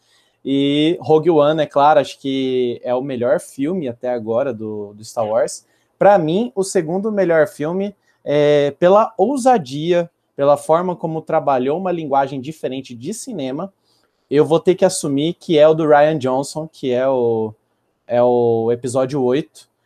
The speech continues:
pela forma como ele foi ousado em mudar a narrativa, é um, você espera uma coisa e tem uma reviravolta e perde e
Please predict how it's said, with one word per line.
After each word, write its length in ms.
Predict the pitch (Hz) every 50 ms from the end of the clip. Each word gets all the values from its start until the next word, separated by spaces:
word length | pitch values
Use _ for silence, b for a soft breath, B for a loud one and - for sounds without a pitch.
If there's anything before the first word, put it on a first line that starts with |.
| _ _ -
pela 220 | - 143 139 143
forma 280 | - - 156 156 170 170
como 220 | - - 160 160
ele 120 | 156 151 151
foi 300 | - - 160 147 - -
ousado 840 | - 156 196 240 233 165 - 135 131 131 151 180 190 196 226 233 _ -
em 180 | 143 147 147
mudar 360 | 143 139 135 127 120 127 135 151
a 40 |
narrativa, 840 | 156 147 135 127 123 120 120 - - 165 175 208 202 190 208 202 196 b b b b b -
é 200 | 127 135 139 139
um, 240 | 143 143 139 135 123
você 140 | - -
espera 340 | 139 - - - 156 165 170
uma 180 | 165 156 143 131
coisa 460 | - - 170 185 190 175 151 160 151
e 80 | 151 139
tem 160 | - 160 156
uma 120 | 156 151
reviravolta 760 | 147 147 127 131 127 123 117 113 135 160 180 175 175 - 156
e 60 | 139 135
perde 580 | - - 165 170 165 170 165 156 135 135 147
e 300 | 147 143 143 139 135 139